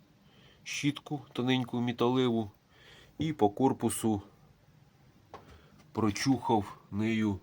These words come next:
між коробкою і піддоном. Тут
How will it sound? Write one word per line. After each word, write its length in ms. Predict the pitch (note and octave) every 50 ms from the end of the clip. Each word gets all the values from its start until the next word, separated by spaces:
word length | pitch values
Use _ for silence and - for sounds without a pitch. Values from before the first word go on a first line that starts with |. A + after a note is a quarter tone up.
| - - _ - _ _ _ - _ _ _ - _ - _ - - - - - - _ _ _ - _ - - - _ - - _ - _ _ _ _ - - - - _
між 480 | - G2+ A2 G#2+ F#2+ - - - - - _ _ - - _ _ _ _ _ _
коробкою 760 | - A2 B2 D3 D3+ - - - - G#2+ G2+ G2 G2 G#2 A#2
і 40 | A#2+
піддоном. 840 | G#2+ - - - A2+ G#2 G2+ G2 F2 G2 F#2 F2+ E2+ E2+ E2+ E2 D#2 - - _ _ _ _ _ - - - - - - - - - - - - - - - - - - - - - - - - - - G#2 F#2+ - - -
Тут 360 | - C#3+ C3 G#2 - -